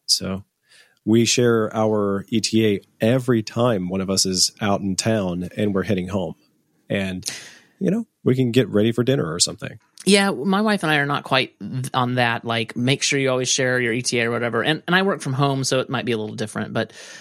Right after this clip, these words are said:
Speaker 2: um, we do have an app called Life three sixty, which, you know, works across platforms. And so that is where we can see each other's location. Um, and we could set, and we do have, well, I do have a notification set up when she's arriving home or when she's leaving, and same for her when I'm, when I'm leaving or arriving home, and ele-,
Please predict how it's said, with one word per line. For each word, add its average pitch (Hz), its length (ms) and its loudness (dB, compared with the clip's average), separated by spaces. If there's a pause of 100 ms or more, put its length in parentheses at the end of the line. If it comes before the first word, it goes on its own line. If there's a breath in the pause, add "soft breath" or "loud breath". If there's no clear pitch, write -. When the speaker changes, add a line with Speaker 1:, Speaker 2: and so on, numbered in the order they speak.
(260 loud breath)
Speaker 2:
um, 143 200 2
we 165 80 2
do 180 200 0
have 151 380 2
an 131 100 -2
app 135 160 -2
called 131 180 -2
Life 127 240 0
three 131 140 0
sixty, - 400 -2
which, - 380 -4
you 127 100 -2
know, 117 220 0
works 123 300 -2
across 113 280 -2
platforms. 117 760 -2
And 117 320 -2
so 117 280 0
that 131 320 0
is 120 200 -4
where 117 180 0
we 117 140 -4
can 113 180 -4
see - 160 -2
each 113 160 -4
other's 107 220 -6
location. 117 580 -2 (560 soft breath)
Um, 107 460 -6 (260)
and 156 120 6
we 165 80 2
could 233 200 0
set, 156 160 2
and 165 140 2
we 170 60 4
do 214 120 2
have, 151 200 2
well, 165 100 0
I 160 120 4
do 180 120 0
have 175 120 2
a 147 40 -2
notification 139 500 0
set 127 180 0
up 123 160 -2
when 120 140 -2
she's 117 240 -2
arriving 113 320 -2
home 110 260 -2
or 107 60 -2
when 104 100 -4
she's 107 200 -4
leaving, 110 300 -2
and 107 120 -4
same 104 220 -4
for 104 120 -8
her 98 240 -4
when 104 120 -4
I'm, 110 360 -6
when 113 140 -4
I'm 117 180 -2
leaving 117 260 -4
or 110 140 -4
arriving 107 300 -6
home, 104 160 -8
and 107 80 -8
ele-, 104 200 -8